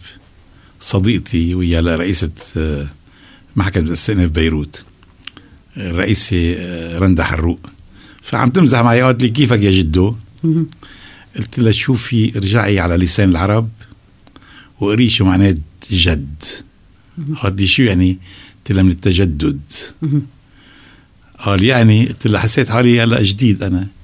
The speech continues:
Speaker 2: مهم.
Speaker 1: ف-، وكتبت أنا قصيدة، قلت: "الجد أن تتجدد الآمال في العمر المديد."
Speaker 2: مهم.
Speaker 1: وحتى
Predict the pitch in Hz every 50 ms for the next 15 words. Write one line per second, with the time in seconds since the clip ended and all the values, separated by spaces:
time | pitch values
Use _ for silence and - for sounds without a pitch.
0 | - - 170 143 156 147 - - _ _ - _ _ _ - _ _ - - -
1 | - - - 101 95 92 101 98 104 95 - - 156 151 123 - - - 107 104
2 | 98 95 101 - 101 - - - 117 92 82 87 87 87 85 82 - - _ _
3 | _ _ _ - _ _ - - - - _ _ _ _ - 123 113 113 - -
4 | - 117 113 98 104 139 143 131 117 117 - - - - - _ _ _ _ _
5 | _ _ - - _ _ _ _ _ _ - - 113 113 - 113 110 110 101 101
6 | 151 151 127 127 113 107 101 98 - 101 101 95 98 95 92 85 85 90 - -
7 | - - - 92 92 95 90 90 85 85 82 82 80 76 82 78 76 76 76 -
8 | - - - _ _ _ _ - 185 170 185 - - - _ _ _ - - -
9 | - - - - - - _ _ - - - - 131 131 - - 123 120 113 123
10 | -